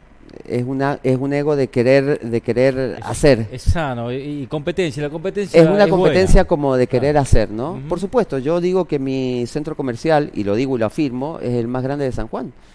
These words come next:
Speaker 1: Nosotros tenemos más comercio que Capital. Ahora, vos te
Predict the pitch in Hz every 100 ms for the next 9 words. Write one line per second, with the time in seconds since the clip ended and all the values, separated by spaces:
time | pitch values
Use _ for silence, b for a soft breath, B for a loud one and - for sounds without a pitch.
0 | b b 127 156 156 147 156 143 160 160
1 | 147 147 156 131 110 120 - 147 95 -
2 | b b b - 98 117 131 107 110 113
3 | 127